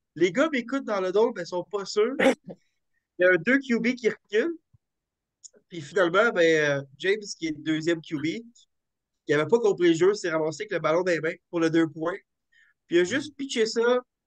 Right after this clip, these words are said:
dans le tas. Où il y avait Mas qui, Massimiliano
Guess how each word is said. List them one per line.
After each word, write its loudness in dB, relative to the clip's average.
dans 0
le -2
tas. -4
Où -12
il -18
y 2
avait 2
Mas -4
qui, -4
Massimiliano 0